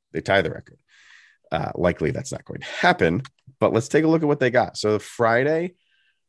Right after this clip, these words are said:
and Saturday, they have a back-to-back in Canada. So they're at Winnipeg and they're at Edmonton.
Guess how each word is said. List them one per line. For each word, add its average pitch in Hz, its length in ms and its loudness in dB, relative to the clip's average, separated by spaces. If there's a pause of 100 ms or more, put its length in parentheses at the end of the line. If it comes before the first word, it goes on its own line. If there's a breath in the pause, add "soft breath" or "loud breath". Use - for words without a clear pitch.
(180)
and 117 320 2
Saturday, 113 560 0
they 85 80 -2
have 87 100 -2
a 80 120 -6 (120)
back-to-back 92 800 -2 (500)
in 139 300 4
Canada. 120 540 -2 (240)
So 98 160 -4
they're 92 240 2
at 117 200 0
Winnipeg 117 560 0
and 98 240 -4
they're - 200 -10
at 107 220 2 (100)
Edmonton. 87 640 -2